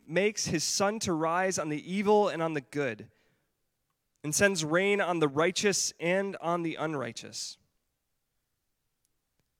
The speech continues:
For if you love those who love you, what reward do you have?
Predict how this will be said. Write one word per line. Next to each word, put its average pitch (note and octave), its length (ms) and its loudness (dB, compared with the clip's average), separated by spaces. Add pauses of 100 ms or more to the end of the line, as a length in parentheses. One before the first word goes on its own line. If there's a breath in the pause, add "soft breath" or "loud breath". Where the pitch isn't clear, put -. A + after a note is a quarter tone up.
(260)
For F#3 120 -4
if G3 120 -2
you C4+ 160 2
love G#3 320 0
those A3+ 260 0
who G#3 100 -6
love F3+ 320 -2
you, E3+ 120 -4
what F3+ 200 0
reward F#3 460 -2
do D#3 100 -8
you D3 120 -4
have? C#3 600 -10